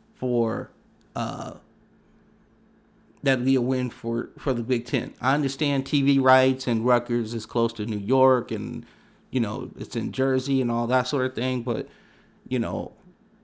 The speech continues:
if you wanna talk about traditional Big Ten football, you wanna talk about hard-nosed,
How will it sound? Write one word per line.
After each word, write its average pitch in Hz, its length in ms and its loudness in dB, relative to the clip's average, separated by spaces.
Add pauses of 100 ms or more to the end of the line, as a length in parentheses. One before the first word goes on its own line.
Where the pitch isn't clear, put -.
(160)
if 127 180 -2
you 139 100 0
wanna 139 160 2
talk 113 180 0
about 117 300 -2
traditional 123 680 0
Big 120 340 0
Ten 117 240 0
football, 113 720 2
you 123 120 -4
wanna 117 160 2
talk 113 240 0
about 110 220 0
hard-nosed, 113 840 0